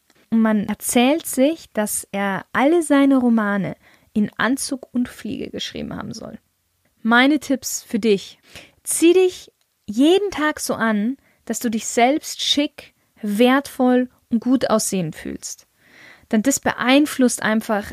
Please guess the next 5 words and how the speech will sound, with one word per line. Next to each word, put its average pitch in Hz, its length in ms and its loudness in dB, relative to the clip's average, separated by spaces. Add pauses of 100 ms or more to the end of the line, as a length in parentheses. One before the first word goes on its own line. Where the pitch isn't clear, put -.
dein 208 200 -2
Selbstbewusstsein, 220 1120 0
deine 202 240 -6
Leistungsfähigkeit, 202 1400 -2 (420)
deine 208 240 2